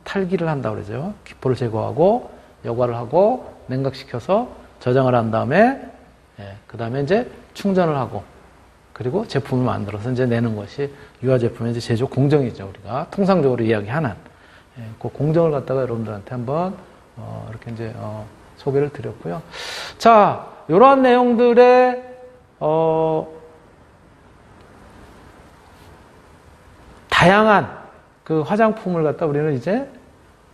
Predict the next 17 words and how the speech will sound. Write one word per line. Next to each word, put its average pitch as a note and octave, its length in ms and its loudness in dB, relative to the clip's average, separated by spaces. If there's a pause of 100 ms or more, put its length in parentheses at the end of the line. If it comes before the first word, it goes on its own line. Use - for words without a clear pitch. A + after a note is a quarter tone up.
(460)
한 G#3+ 160 2
학기 G3 160 0
동안 A#2 260 -6 (320)
이제 A2+ 80 -14
하게 F3 220 -4
될 C3+ 180 -2
거예요. B2+ 160 0
여기, A3 420 4
어, D#3+ 180 2
쓰여져 A3+ 380 6
있는 G3+ 240 2
날짜는 E3+ 840 0
각 - 180 -14
주차를 D3 440 -2
이야기하고요. A2+ 540 -6
이번 C#3 280 2
주. G#2+ 180 -8